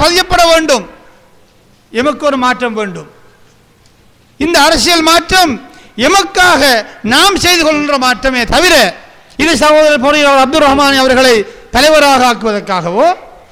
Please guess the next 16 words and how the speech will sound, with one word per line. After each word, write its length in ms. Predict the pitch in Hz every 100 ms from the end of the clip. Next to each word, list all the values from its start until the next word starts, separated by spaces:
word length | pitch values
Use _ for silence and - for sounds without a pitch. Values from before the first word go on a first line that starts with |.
| _ _ _ _ _
அல்லது 340 | - 330 349 349 277 - - - - - - -
சகோதரர் 340 | 294 320 262
பொறியாளர், 480 | 294 330 320 302 277 233 233
அ, 40 | 226 214 214 - - - 220
அ, 40 | 214 208
ஃபதுலக் 340 | 302 330 294
அவர்களை 200 | 311 294 269
தலைவராக்குவதற்காகவோ, 920 | 269 262 247 214 240 208 214 208 302 381
அல்லது 180 | 330 311 294
ஏனையவர்களை 460 | 320 311 294 277 226 - - - 254
தலைவர்களாக, 500 | 294 320 302 277 277
உறுப்பினர்களாக்குவதற்காகவோ 1120 | 262 285 269 262 262 262 254 254 269 294 285 226 - - - _ -
நீங்கள் 280 | 277 277 262
வாக்களிக்க 340 | 254 247 247 220 233
தேவையில்லை. 480 | 220 208 180 170 139 - - - - _ _ _ _ _ _ _ _ - 277
இந்த 240 | 359 339